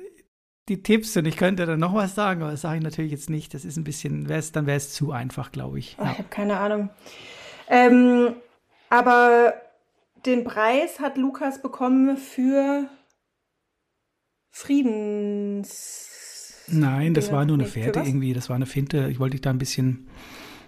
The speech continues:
Speaker 1: bisschen mit dem Datum und so weiter. Das kannst du alles streichen.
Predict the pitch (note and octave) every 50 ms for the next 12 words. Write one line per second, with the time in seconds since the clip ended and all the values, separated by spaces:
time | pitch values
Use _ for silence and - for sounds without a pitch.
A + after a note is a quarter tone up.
0 | _ - - - D3+ C#3 - - C#3+ D3 C#3+ C#3+ C3+ D3 C3+ B2+ C3+ C3+ B2+ C#3+
1 | C#3 D#3 C#3+ D3 C#3+ C#3 C3 - C#3+ B2 B2 B2 B2+ - B2 B2+ B2 - - -
2 | - - C#3 - - D3+ C#3+ B2+ - - A#2+ B2 B2+ B2+ - - - - A#2+ B2+
3 | B2+ - C#3 A#2